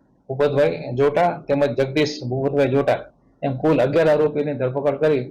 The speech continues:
કાયદેસરની કાર્યવાહી કેશોદ પોલીસ સ્ટેશને હાથ ધરવામાં આવેલી છે. હા, આ બધા એક જ પરિવાર ભાઈઓ અને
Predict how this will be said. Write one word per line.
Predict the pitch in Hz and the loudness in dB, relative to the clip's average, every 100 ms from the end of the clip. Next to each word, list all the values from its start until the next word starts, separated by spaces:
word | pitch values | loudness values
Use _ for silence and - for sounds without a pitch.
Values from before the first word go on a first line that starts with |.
| - _ _ _ | -14 _ _ _
કાયદેસરની | 135 131 147 147 139 131 | -2 2 2 2 -2 0
કાર્યવાહી | 131 139 135 | 2 2 0
કેશોદ | 127 123 135 | -2 -2 -2
પોલીસ | 127 127 | -2 -2
સ્ટેશને | 127 120 123 | -2 0 0
હાથ | 120 120 | 0 2
ધરવામાં | 123 123 117 | 2 4 2
આવેલી | 113 110 107 | 0 -2 -8
છે. | - _ _ _ _ | -16 _ _ _ _
હા, | 165 | 2
આ | 165 | 2
બધા | 170 175 170 | 2 4 4
એક | |
જ | 180 | 2
પરિવાર | 160 165 | 2 2
ભાઈઓ | 131 147 160 | 2 2 2
અને | 160 | 2